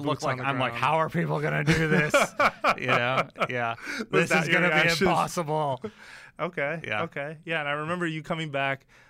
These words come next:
Speaker 1: I was very excited 'cause I was supposed to be on that I G N first, and I ended
Speaker 2: Yeah.
Speaker 1: up, uh, not being available for it.
Speaker 2: Yeah, it was me, James, and Ryan.
Speaker 1: And Marty.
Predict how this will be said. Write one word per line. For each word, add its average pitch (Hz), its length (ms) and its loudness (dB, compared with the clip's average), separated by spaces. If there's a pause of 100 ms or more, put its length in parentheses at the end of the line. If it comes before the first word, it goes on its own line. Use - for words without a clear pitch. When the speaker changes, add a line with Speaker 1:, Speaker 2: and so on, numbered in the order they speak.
(140)
Speaker 1:
I 156 140 2
was 196 120 2
very 151 200 4
excited 131 360 -2
'cause 131 180 -10
I 151 100 2
was 165 120 -4
supposed - 340 -6
to 147 40 -10
be 120 120 -6
on 113 100 -6
that 110 140 -10
I 113 100 -12
G 113 140 -10
N 113 100 -8
first, 113 340 -8
and 123 80 -10
I 123 60 -6
ended 127 180 -4
Speaker 2:
Yeah. 120 80 -2
Speaker 1:
up, - 200 -10
uh, 120 200 -4
not 123 380 -4
being 120 180 -8
available 120 380 -8
for - 260 -16
it. - 120 -16 (220)
Speaker 2:
Yeah, 143 140 0
it 147 60 -2
was 117 120 -6
me, 127 160 -4
James, 120 320 -6
and 113 160 -8
Ryan. 104 300 -10 (380)
Speaker 1:
And 151 260 -4
Marty. 139 380 -6